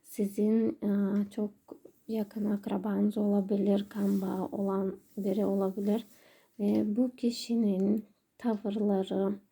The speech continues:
olsun, böyle davranışları olsun, her şey değiştiğini fark edeceksiniz. Üzülüyorsunuz o kişi için.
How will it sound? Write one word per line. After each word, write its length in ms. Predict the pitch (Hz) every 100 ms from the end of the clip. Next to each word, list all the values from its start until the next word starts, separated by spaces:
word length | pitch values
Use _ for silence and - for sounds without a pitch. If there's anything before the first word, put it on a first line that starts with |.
| _ _ _ _ _ _ _ _
olsun, 840 | 202 202 202 202 - 208 202 202 202
böyle 340 | 202 196 196
davranışları 840 | 208 214 202 202 202 202 214 202
olsun, 600 | 202 208 202 - 220 220 - _ _ _ _
her 240 | 220 226
şey 380 | 226 - 220 214
değiştiğini 580 | 220 214 214 - 196 214
fark 360 | 220 202 -
edeceksiniz. 960 | 202 196 190 190 185 - - 208 220 - 208 - - - -
Üzülüyorsunuz 1000 | 220 196 208 214 214 220 233 - 202 196
o 160 | 180 196
kişi 300 | - - 196
için. 420 | 190 - 208 233